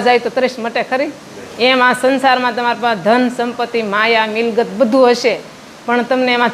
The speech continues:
તૃપ્તિ નહીં થાય. જેમ તમે મેળવો એમ વધારે વધારે તમારી તૃષ્ણા વધતી જાય. એટલે પહેલી કડીમાં એમ કીધું કે સંસારી તણું સુખ મિથ્યા કરી માનવું,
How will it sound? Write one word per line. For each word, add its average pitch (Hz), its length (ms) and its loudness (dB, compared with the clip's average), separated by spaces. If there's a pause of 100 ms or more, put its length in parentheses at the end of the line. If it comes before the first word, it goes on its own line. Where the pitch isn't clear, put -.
તૃપ્તિ 294 380 2
નહીં 214 280 0
થાય. 175 120 -8 (960)
જેમ 285 260 4
તમે 294 200 2
મેળવો 277 320 4
એમ 247 100 -4
વધારે 240 340 2
વધારે 220 240 0
તમારી 208 360 -6
તૃષ્ણા 247 420 -4
વધતી - 380 -4
જાય. 160 140 -8 (600)
એટલે 202 180 0
પહેલી 269 280 4
કડીમાં 226 480 2
એમ 254 120 2
કીધું 220 360 -2
કે 226 100 2 (360)
સંસારી 240 680 2 (100)
તણું 240 260 -2 (100)
સુખ 302 220 -2 (180)
મિથ્યા 254 440 0
કરી 196 160 -8
માનવું, 175 440 -10